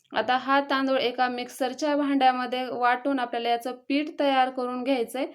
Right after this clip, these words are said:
आणि ते पीठ आपल्याला नंतर चाळणीने चाळून घेणार आहोत.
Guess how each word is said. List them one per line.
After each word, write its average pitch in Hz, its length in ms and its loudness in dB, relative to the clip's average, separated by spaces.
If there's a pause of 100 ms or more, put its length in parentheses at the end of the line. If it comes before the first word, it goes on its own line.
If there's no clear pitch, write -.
(440)
आणि 240 240 -2 (160)
ते 285 160 6
पीठ 302 280 0
आपल्याला 254 380 0
नंतर 247 340 -6
चाळणीने 240 600 -2
चाळून 247 420 -2
घेणार 233 340 -4
आहोत. 233 280 -2